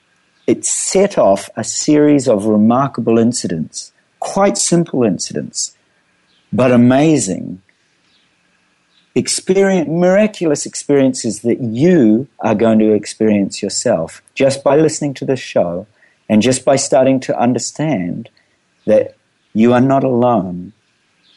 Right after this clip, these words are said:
that we share this existence together, that we share love,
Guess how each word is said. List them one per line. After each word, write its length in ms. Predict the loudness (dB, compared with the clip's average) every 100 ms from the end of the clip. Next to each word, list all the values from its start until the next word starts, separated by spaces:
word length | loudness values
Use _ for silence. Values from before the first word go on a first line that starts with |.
| _ _ _
that 180 | -4 -2
we 180 | -2 -2
share 400 | -2 -6 -2 0
this 240 | 0 -2
existence 640 | -4 -4 -6 -6 -10 -10 -12
together, 500 | -10 -10 -12 -14 -20 _ _ _ _ _ _ _ _ _ _ _ _ -2
that 140 | 2
we 160 | 4 2
share 300 | 0 0 2
love, 720 | 2 2 0 -2 -6 -12 -20